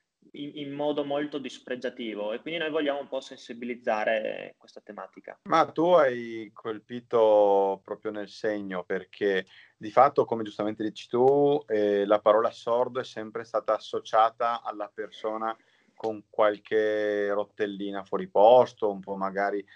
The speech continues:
Speaker 2: che ci arriva un po' dopo, eh, non sempre magari lucidissima.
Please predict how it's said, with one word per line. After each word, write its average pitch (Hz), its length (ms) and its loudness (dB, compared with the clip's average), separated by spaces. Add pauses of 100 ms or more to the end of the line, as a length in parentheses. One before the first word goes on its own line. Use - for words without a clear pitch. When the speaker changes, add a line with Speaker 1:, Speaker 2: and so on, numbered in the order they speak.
(140)
Speaker 2:
che 107 160 -10
ci - 120 -8
arriva 101 360 0
un 104 120 -4
po' 104 140 0
dopo, 101 760 2 (260)
eh, 107 380 -8
non 113 200 -14
sempre 113 380 -6
magari 107 280 -2
lucidissima. 107 880 -8